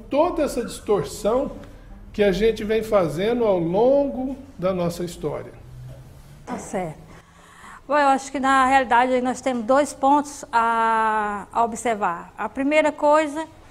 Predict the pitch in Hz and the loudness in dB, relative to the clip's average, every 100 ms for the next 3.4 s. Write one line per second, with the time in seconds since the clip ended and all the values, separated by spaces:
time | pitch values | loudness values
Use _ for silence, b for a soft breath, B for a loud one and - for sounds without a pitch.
0 | B B B - 262 285 311 311 302 277 | B B B 4 6 6 4 4 6 4
1 | - - 254 254 262 269 262 262 B B | 2 0 2 2 0 -2 -4 -8 B B
2 | B - 226 226 220 214 208 202 190 - | B -2 2 2 0 0 0 -2 -6 -10
3 | - 226 220 | 0 2 4